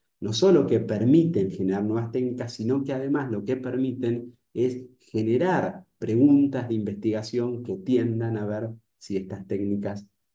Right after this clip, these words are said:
se van a ir mejorando, porque por ahí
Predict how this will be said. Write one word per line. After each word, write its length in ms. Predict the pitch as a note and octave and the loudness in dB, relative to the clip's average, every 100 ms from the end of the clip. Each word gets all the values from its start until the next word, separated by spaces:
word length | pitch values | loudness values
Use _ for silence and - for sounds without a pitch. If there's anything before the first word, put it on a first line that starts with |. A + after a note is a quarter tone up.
| _ | _
se 200 | - F#2 | -4 -2
van 240 | F#2+ F#2+ | 0 2
a 80 | F#2 | 2
ir 300 | F#2+ F#2+ - - - | 2 0 -4 -18 -12
mejorando, 600 | F2+ - G2 D3+ D3 F2+ | -10 -6 -2 2 2 0
porque 180 | - - | -6 -16
por 220 | - G2+ | -8 -4
ahí 200 | G#2 F2 | -2 -4